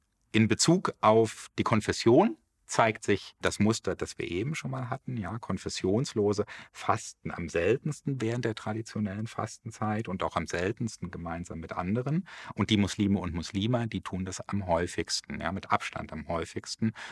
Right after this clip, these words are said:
Und dazwischen bewegen sich dann, äh, erst die Protestantinnen und Protestanten und dann die Katholikinnen und Katholiken. Ganz ähnlich in Bezug auf die Religiosität. Die nicht religiösen Menschen, die fasten am seltensten, nämlich nur rund die Hälfte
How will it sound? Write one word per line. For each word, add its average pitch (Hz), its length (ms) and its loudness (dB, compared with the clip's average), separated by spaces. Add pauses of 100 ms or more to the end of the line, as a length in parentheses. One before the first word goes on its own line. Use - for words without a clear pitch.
(160)
Und 90 180 -4
dazwischen 95 420 0 (340)
bewegen 87 380 -4
sich - 220 -8
dann, 82 380 -8
äh, - 180 -12
erst 95 220 -2
die - 60 -4
Protestantinnen 85 1080 -8
und 85 160 -8
Protestanten 82 640 -4
und 82 120 -12
dann 80 140 -8
die - 60 -8
Katholikinnen 80 640 -12
und 78 140 -12
Katholiken. 117 720 -4 (560)
Ganz - 220 -4
ähnlich 160 480 2 (160)
in 95 160 0
Bezug 90 320 -6
auf 90 140 -2
die 90 80 2
Religiosität. 82 880 -2 (280)
Die - 80 -6
nicht 98 280 0
religiösen 101 540 0
Menschen, 90 420 -2 (260)
die 117 120 4
fasten - 420 0 (640)
am 87 160 -4
seltensten, 131 920 2
nämlich 85 380 0
nur 92 320 2
rund - 380 -4
die - 120 -8
Hälfte 160 640 2